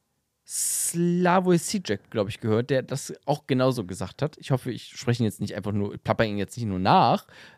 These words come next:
äh, sondern ich, ich meine das auch wirklich so. Aber er hatte das auch nämlich mal so gesagt in einem Interview, dass er da gar keine, äh, Lust hat, s-, sich so damit, äh, zu beschäftigen, mit, mit, mit seinem Unbewussten sozusagen, wenn man,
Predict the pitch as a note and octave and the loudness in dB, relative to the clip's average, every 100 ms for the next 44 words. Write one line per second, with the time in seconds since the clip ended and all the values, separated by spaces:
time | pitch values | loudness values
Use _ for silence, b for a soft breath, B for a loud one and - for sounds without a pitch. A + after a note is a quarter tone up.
0 | _ A2+ G#2+ G2 F#2+ - - A2+ A2+ A2 | _ 2 4 4 2 -2 -14 -14 -6 -2
1 | G#2+ G2 - B2+ A#2+ A2+ F3 E3 - E3 | -2 -4 -12 -8 2 4 4 2 0 -2
2 | - - - A2+ A2+ A2 A#2 G#2 - - | -4 -20 -12 -4 -2 -2 -2 -4 -6 -18
3 | _ G#2 A2 A2 C3+ B2 A2 A#2 F#3 - | _ -6 -2 0 0 -2 -2 -2 -2 -4
4 | G3 - - C#3+ G2+ G2 F2+ - - - | -6 -6 -4 -2 -4 -4 -6 -6 -8 -8
5 | E2+ B2+ A2 - F3+ - A2+ G2+ F#2 G#2 | -8 -2 -2 -2 -4 -2 -4 -2 -6 -6
6 | b b b C3 D#3 - D3+ D3 C#3+ D3 | b b b -2 -2 0 2 6 6 8
7 | C#3+ - - B2 C#3 D#3+ - - E3 D#3+ | 6 2 -10 -2 6 6 6 4 6 10
8 | D3+ D3+ C#3+ C#3+ C3+ B2 - _ _ _ | 10 10 8 8 8 6 -2 _ _ _
9 | - D3 F3 B3+ - D3 - - - A2+ | 4 10 10 8 2 -4 -4 -6 -8 -10
10 | G2+ B2+ A#2+ A2+ C#3 - C#3+ C3+ C3+ A#2+ | -10 -12 -4 0 0 2 6 6 6 6
11 | B2+ B2+ A#2+ - C3 A2+ A#2+ A#2+ C3 B2 | 8 6 4 -2 -6 -4 -4 -2 -2 0
12 | B2 - A2 A2 G#2+ - B2 A#2+ - - | 0 0 2 4 4 2 -4 -4 -4 -8
13 | A#2+ A2+ A2+ B2+ D3+ D3 A#2+ G#2+ A2 A2 | -6 0 0 4 6 6 6 2 -2 -4
14 | - G2 F#2 F2+ G2 F#2 F2+ F2+ F2+ F2+ | -6 -6 -4 -6 -6 -4 -4 -4 -4 -4